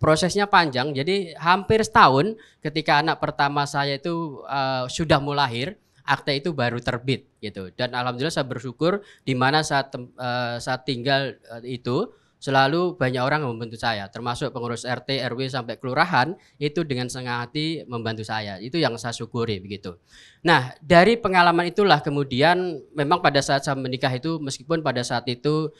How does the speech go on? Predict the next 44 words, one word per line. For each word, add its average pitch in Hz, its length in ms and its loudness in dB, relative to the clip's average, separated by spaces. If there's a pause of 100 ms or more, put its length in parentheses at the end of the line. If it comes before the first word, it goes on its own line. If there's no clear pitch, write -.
(260)
belum 123 240 2
banyak 123 320 2
media 120 240 -2
sosial 123 480 0
gitu 113 160 -6
ya, 127 80 -6
tapi 139 240 -6
juga 120 320 -4
bisa 117 320 -4
dikatakan 117 560 -2
viral 117 320 -4
juga 113 240 -6
begitu. 98 320 -10 (320)
Nah, 135 160 2
dari 139 160 2
situlah 160 400 2
kemudian, 143 720 0 (400)
eh, 151 160 4
tiba-tiba 151 720 4
nggak 131 240 0
lama 139 320 4
setelah 143 240 0
saya 135 160 -4
menikah, 131 400 -4
banyak 160 400 2
orang 175 320 0
yang 151 160 -4
kemudian, 151 640 -2
eh, - 380 -8
kontak 131 260 -4
saya 127 320 -2 (320)
lewat 131 240 0
S 131 160 -4
M 156 160 0
S 185 160 4
pada 120 160 -2
saat 117 240 -6
itu, 110 240 -10
belum 113 240 -6
ada 120 160 -2
WhatsApp 113 480 -4
gitu 101 160 -6
ya. 127 240 -2 (320)
Bertanya, 175 640 2